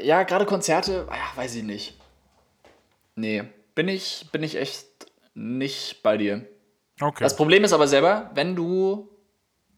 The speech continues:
Speaker 1: wenn du weißt, dass die Konzerte unter der Woche sind, weiß ich ja nicht vorher, dass ich frei hab.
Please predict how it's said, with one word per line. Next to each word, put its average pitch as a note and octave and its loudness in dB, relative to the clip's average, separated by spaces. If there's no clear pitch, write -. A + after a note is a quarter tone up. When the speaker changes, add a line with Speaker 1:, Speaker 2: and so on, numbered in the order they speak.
Speaker 1:
wenn C#3+ -6
du C3 -2
weißt, C#3 4
dass C#3+ -4
die - -10
Konzerte C#3 0
unter C#3+ 0
der A#2+ 4
Woche C#3 2
sind, D3 -2
weiß B2 2
ich C3+ -4
ja A#2 2
nicht C3+ -4
vorher, C3+ 4
dass G#2+ -2
ich G#2 -10
frei A#2 0
hab. - -10